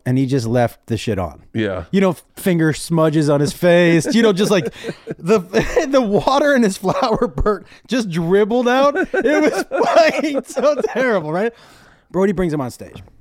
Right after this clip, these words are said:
Speaker 1: And we're at the Comedy Underground, five minutes. And Brody basically said, Larry's al-, we say his name's Larry. I don't forget his
Speaker 2: Yeah.
Speaker 1: name. "Larry's always wanted to do some jokes on stage. You guys, we walk past him every day. I'm gonna use my five minutes to let Larry,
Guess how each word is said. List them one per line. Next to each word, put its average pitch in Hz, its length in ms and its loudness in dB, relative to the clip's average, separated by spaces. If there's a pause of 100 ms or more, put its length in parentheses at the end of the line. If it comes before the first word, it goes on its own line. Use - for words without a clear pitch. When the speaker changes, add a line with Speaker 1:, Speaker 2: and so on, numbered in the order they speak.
(360)
Speaker 1:
And 135 360 0
we're 139 120 2
at 135 100 -4
the - 80 -20
Comedy 147 280 -4
Underground, 104 440 -6
five 139 280 -2
minutes. 110 260 -6
And 117 160 -10 (180)
Brody 226 320 0
basically 196 380 -2
said, 175 240 -2 (580)
Larry's 226 340 4
al-, 202 160 2
we 151 300 -4
say 127 180 -4
his 110 140 -4
name's 98 180 -6
Larry. 95 220 -6
I - 20 -8
don't - 140 -10
forget 104 240 -10
his 98 80 0
Speaker 2:
Yeah. 87 120 -2
Speaker 1:
name. 123 220 -2 (240)
"Larry's 247 280 4
always 220 220 2
wanted 208 320 0
to 196 260 4
do 196 140 0
some 185 140 0
jokes 208 300 2
on 175 100 -2
stage. 220 540 0 (160)
You 240 180 4
guys, 220 240 2
we 208 80 0
walk 202 240 2
past 214 320 0
him 190 80 2
every 185 220 2
day. 208 340 2 (300)
I'm 202 120 0
gonna 240 140 4
use 185 180 0
my 180 160 0
five 180 320 -2
minutes 180 280 0
to 185 80 0
let 180 140 2
Larry, 196 360 4